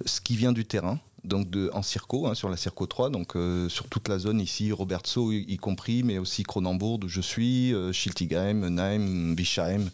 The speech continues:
Reichstätt, Souffel, et donc de faire remonter tout ce qui vient du terrain pour pouvoir améliorer la loi au niveau national, c'est-à-dire changer la vie des gens, euh, dans leur quotidien par la loi, améliorer les lois qui ont besoin d'être améliorées, mais aussi créer peut-être de nouveaux droits, de nouvelles lois, euh,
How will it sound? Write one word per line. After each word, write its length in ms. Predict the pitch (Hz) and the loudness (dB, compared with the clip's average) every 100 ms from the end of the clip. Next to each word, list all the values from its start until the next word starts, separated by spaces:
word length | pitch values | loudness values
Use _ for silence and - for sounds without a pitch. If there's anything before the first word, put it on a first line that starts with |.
| - - | -8 -6
Reichstätt, 420 | - 92 - 104 - | -4 -4 -2 -4 -2
Souffel, 420 | 95 - 113 151 - - - - - | -4 0 -2 -2 -8 -16 -12 -10 -6
et 100 | 95 | -2
donc 280 | 104 117 - | 0 0 0
de 100 | 104 | -2
faire 220 | 107 120 | -2 -2
remonter 420 | 117 127 120 139 127 - - | 2 2 2 0 -2 -6 -2
tout 100 | 175 | 0
ce 80 | - | 2
qui 60 | |
vient 120 | 131 | 4
du 140 | 123 117 | 4 2
terrain 340 | 117 107 151 - - - - | 2 2 2 -2 -12 -18 -4
pour 100 | 110 | 0
pouvoir 300 | - 127 135 | 2 0 2
améliorer 460 | 139 139 123 120 135 | 2 4 4 6 6
la 100 | 110 | 6
loi 280 | 107 131 | 6 4
au 120 | 139 113 | 4 4
niveau 260 | 117 120 | 6 6
national, 600 | 123 117 - 110 101 85 82 - - | 4 4 2 2 2 -2 -8 -12 -2
c'est-à-dire 420 | - 101 98 123 123 | 0 2 2 2 0
changer 360 | - 120 117 | 0 2 4
la 120 | 123 104 | 2 2
vie 140 | 107 | 2
des 140 | 107 | 0
gens, 320 | 101 131 165 143 | 2 2 4 4
euh, 320 | 98 95 87 | 2 2 -2
dans 160 | 98 | 0
leur 160 | 101 101 | 0 0
quotidien 420 | 117 - 98 123 | -2 -2 0 0
par 240 | 127 113 110 | 0 0 2
la 80 | |
loi, 300 | 107 98 90 - - - - | 2 2 0 -4 -16 -12 -2
améliorer 540 | 110 107 107 113 123 | 0 2 2 2 2
les 100 | 113 | 2
lois 260 | 107 110 117 | 2 2 0
qui 140 | - | 0
ont 80 | 92 | 0
besoin 260 | 92 98 107 | 0 0 0
d'être 220 | 98 - | -2 0
améliorées, 520 | 90 90 87 95 92 - - - - - - | 0 2 2 0 -2 -8 -20 -20 -20 -18 0
mais 120 | 104 110 | 2 2
aussi 440 | 104 - 160 160 | 0 0 0 0
créer 320 | - 117 117 143 | -2 0 0 0
peut-être 520 | 104 131 131 - - | -2 -2 -2 -4 -4
de 140 | 101 | 0
nouveaux 300 | 113 117 117 | 0 2 0
droits, 340 | 107 98 110 143 | 0 0 0 0
de 140 | 110 | 0
nouvelles 300 | 107 104 104 | 0 0 0
lois, 260 | 101 117 135 | 0 2 2
euh, 320 | 117 98 | 2 0